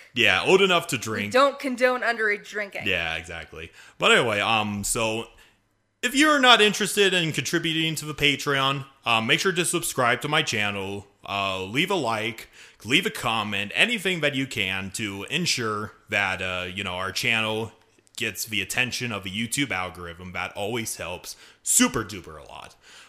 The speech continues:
Speaker 1: But, uh, yeah, um, once again, appreciate everybody's support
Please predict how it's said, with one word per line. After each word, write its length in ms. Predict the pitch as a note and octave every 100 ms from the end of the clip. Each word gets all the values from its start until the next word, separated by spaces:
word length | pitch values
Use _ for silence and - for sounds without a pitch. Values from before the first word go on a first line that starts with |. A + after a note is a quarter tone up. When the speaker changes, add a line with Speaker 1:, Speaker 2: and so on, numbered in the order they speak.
| _
Speaker 1:
But, 220 | G2+ G2 F#2+
uh, 320 | F#2 F2 F2+
yeah, 600 | F2+ C3 B3 F#3 F#2 F2+
um, 500 | G2 G2+ G2 F#2+ F#2 - _ -
once 180 | C#3+ E3+
again, 360 | D3 C3 C#3 - _ _ -
appreciate 600 | F#2+ A2+ C#3+ D3+ D#3+ C#3+
everybody's 460 | A#2+ C#3 C#3+ E3 D#3+
support 560 | F3+ - F#2+ F2+ F#2